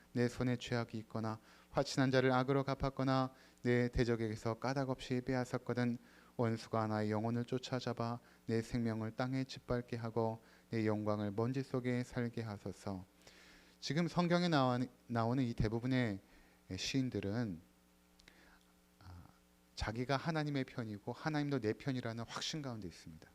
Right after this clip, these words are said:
이것이 중요한 것이죠. 하나님이 내 편이다라는 확신. 그리고 악인들은 결국 내 편이신 하나님께서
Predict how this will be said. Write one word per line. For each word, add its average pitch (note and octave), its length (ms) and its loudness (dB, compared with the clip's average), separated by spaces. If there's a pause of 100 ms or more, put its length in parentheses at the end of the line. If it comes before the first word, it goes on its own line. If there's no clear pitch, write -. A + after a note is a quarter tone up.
(340)
이것이 G#2 360 -6
중요한 G2+ 380 -6
것이죠. - 360 -16 (440)
하나님이 D#3+ 440 0
내 G2+ 120 0
편이다라는 G2 1400 -12
확신. F#2 400 -8 (800)
그리고 A#2 460 -4
악인들은 A2+ 720 -2
결국 C3+ 400 2 (340)
내 A2+ 160 6
편이신 B2 480 0
하나님께서 C3 840 -2